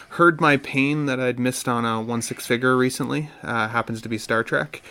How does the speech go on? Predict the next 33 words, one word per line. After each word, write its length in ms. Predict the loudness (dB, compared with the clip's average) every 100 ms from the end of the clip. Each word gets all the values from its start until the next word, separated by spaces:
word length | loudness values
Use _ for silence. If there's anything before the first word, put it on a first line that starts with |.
| -20 -20 -20 _
And, 380 | -4 -2 0 0
uh, 140 | 0 0
he 140 | 0
reached 300 | 0 -2 -2
out 140 | -2 -2
to 80 | -4
me 260 | -4 -4
in 220 | -4 -6 -6
the 140 | -6
personal 380 | -4 -4 -2 -4
chats, 320 | 0 -2 -2
so 80 | -6
through 140 | -6
the 60 | -2
groups, 460 | 2 0 -2 -8
and 460 | -6 -4 -2 -4 -6
kinda 180 | -4 -2
introduced 400 | -2 -2 -2 -2
himself 360 | -4 -2 0
'cause 120 | 0 0
I'd 100 | 0
never 240 | -2 -2
talked 260 | 0 -2 -2
to 60 |
him 80 | -4
before, 440 | -2 -4 -4 -4 -4
and, 360 | -4 -4 -4
uh, 140 | -4 -4
has 200 | -4 -4
given 220 | -4 -4
me 100 | -4
a 80 | -4
very, 340 | -2 -2 -2